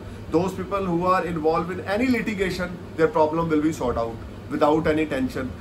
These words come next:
So this is a time when you achieve lot of good things during this transit. Uh, don't sit on one place, do your wonders, because this is an excellent period for Pisces ascendants. You need to do something good for others, and good things will automatically knock you.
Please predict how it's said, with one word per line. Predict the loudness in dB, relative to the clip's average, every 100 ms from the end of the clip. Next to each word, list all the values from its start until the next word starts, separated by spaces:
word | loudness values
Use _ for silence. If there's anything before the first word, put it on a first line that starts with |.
| -12 2
So | 6 6 2 -4 -2
this | -2
is | 0 2
a | 2 2 -2
time | 2 4 2 -2 0
when | 0
you | 0 0
achieve | 0 -2 0
lot | 4 6 4
of | 0 2
good | 0 2
things | 2 2 0 -6
during | -4 -2 0
this | -2 -4
transit. | -4 -4 -6 -10 -12 -14 -6 0
Uh, | 2
don't | 2 4 4 4
sit | 0 2
on | 0 0
one | 0 0 -2
place, | -4 -4
do | -2 -2 0
your | 0 0
wonders, | 0 0 4 2 2
because | -4 -4 -4
this | -6
is | -6 -6
an | -4
excellent | -6 -6 -4 0 0 0
period | -4 -4 -4
for | -6 -6 -4
Pisces | -4 -4 -8
ascendants. | -6 -8 -8 -10 -12 -14 -14 -12 -4
You | -2 0
need | 0 2 2
to | 0
do | 0 0
something | 0 2 0 0
good | 0 -2
for | -2 -2 0
others, | 2 6 6 4
and | -2 -2
good | -4 -4
things | -4 -4
will | -4 -2
automatically | -2 0 -2 -2 -4 -4
knock | -2 -2 -2 -2
you. | -4